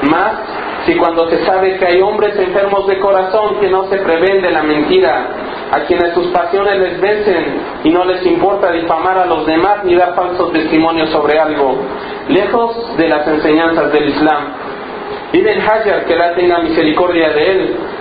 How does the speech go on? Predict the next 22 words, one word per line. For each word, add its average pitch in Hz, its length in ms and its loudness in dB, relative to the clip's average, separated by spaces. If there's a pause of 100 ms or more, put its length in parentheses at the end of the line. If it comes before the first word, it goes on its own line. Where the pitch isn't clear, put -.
contó 160 340 0
el 185 80 2
mal 190 220 0
pensamiento 196 720 2
entre 175 220 0
los 170 180 2
pecado-, 175 580 2
en 160 120 0
los 175 180 0
pecados 196 460 0
que 196 120 2
son 202 200 -2
mayores 190 520 2 (640)
y 160 80 2
que 165 180 0
se 170 140 -2
cuentan 180 440 0
en 156 100 2
los 151 140 0
interiores, 156 840 0
y 139 100 0
dijo: 180 420 2